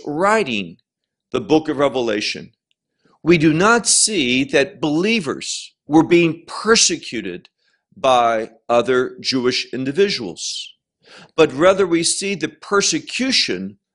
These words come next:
was from Rome. So it was not Jewish people persecuting Jewish believers and non-Jewish believers,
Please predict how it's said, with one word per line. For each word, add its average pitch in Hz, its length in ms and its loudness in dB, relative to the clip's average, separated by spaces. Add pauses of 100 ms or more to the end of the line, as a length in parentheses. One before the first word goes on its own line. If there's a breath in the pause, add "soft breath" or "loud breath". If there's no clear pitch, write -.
(200)
was 156 300 2
from - 460 -6
Rome. 127 680 0 (760 loud breath)
So 185 300 2
it 170 60 -2
was 180 220 -2
not 226 440 -4
Jewish 233 540 -4
people 180 640 -2 (120)
persecuting 185 880 0
Jewish 190 460 2
believers 180 680 0
and 156 240 2
non-Jewish 147 720 0
believers, 120 760 -6